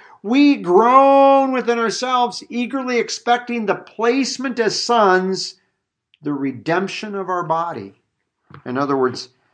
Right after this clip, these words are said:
I actually am gonna fully be placed as a son when I see Christ, when he comes back for us, and we're caught up into his presence. My body's gonna be fully changed, and one of these things that's a limitation for me now will be ended.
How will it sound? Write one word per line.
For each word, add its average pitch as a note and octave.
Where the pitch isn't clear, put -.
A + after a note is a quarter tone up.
I G#3
actually E3+
am C3+
gonna C#3
fully D4+
be D3
placed C3+
as A#2+
a A#2+
son A#2+
when C3+
I D3+
see E3
Christ, -
when C3+
he D3+
comes D3+
back D3
for G#2
us, -
and C#3
we're D#3+
caught E3
up D3+
into C#3+
his A#2+
presence. C3+
My D3
body's F3+
gonna B2+
be A#2
fully A#2+
changed, B2
and B2+
one D3+
of D3+
these C#3+
things D3+
that's C3
a C3+
limitation C#3+
for C#3
me C3
now C#3
will D3
be C3+
ended. C3+